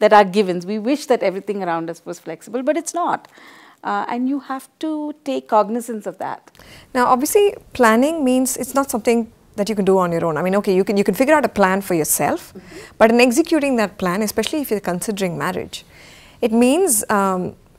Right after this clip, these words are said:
Speaker 2: having the other stakeholders buy into this plan.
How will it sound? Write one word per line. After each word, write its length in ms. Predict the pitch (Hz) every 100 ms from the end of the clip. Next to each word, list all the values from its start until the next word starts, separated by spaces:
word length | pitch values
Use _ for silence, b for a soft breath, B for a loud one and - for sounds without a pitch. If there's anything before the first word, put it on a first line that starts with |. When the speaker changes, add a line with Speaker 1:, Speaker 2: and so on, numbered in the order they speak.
| _ _ _ _ -
Speaker 2:
having 240 | 208 214
the 80 | 240
other 140 | 202 208
stakeholders 600 | 220 190 190 185 185 175
buy 200 | 175 175
into 220 | 175 185
this 160 | 190 -
plan. 220 | 147